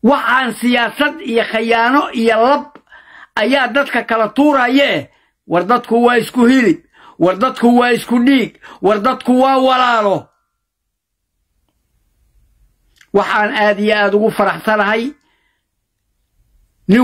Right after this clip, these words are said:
wanaagsan, oo wanaagsan, oo wanaagsan, oo aan jeclaa, oo ana weligay isaga camal arag.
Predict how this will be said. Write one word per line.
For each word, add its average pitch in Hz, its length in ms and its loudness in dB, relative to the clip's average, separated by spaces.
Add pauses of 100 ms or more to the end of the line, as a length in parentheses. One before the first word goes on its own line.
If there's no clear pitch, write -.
wanaagsan, 180 560 -2 (580)
oo 262 260 0
wanaagsan, 202 640 -4 (480)
oo 302 200 2 (100)
wanaagsan, 220 580 -4 (600)
oo 311 180 2
aan 269 240 -2
jeclaa, 202 540 -2 (420)
oo 254 120 0
ana 240 280 0
weligay 247 760 -2
isaga 202 360 -4
camal 185 240 -6
arag. 156 300 -8